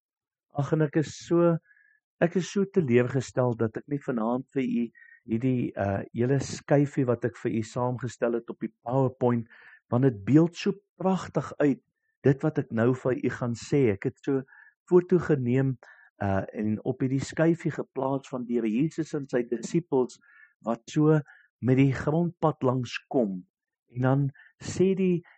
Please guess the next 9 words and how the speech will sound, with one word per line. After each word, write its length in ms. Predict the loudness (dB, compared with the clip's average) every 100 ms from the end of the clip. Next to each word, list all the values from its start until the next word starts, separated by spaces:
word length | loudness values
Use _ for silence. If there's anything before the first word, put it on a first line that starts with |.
| _
die 300 | -2 0 -2 -6 -2
geleerde 640 | 0 2 4 4 4 2
manne 320 | 2 0 0 -2
vir 160 | -4
ons 220 | -4 -4 -4
dat 140 | -4
die 120 | -4 -4
elevasie 840 | -2 -4 -6 -4 -2 -2 -2 -4 -2
hier, 380 | 4 4 4